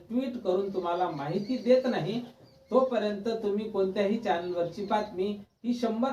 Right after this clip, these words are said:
टक्के खरी धरायची नसते, फक-, फक्त आपण अंदाज व्यक्त करू शकतो. तर तुम्हाला स्पष्ट झाले असेल, तर कोणत्या ताईंना आता नोव्हेंबरचा हप्ता मिळणार, ज्या महिलांना ऑक्टोबरचा हप्ता मिळाला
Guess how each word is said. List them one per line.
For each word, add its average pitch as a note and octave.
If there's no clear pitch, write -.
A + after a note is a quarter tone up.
टक्के A#3+
खरी G3
धरायची -
नसते, F#3+
फक-, G3+
फक्त G#3
आपण B3
अंदाज G3
व्यक्त D#3+
करू D3+
शकतो. -
तर D#3
तुम्हाला F#3
स्पष्ट F#3
झाले F#3
असेल, F#3
तर F#3
कोणत्या F#3+
ताईंना F#3
आता F#3+
नोव्हेंबरचा F3+
हप्ता E3+
मिळणार, F#3
ज्या F#3
महिलांना F3+
ऑक्टोबरचा G#3
हप्ता G3+
मिळाला D3+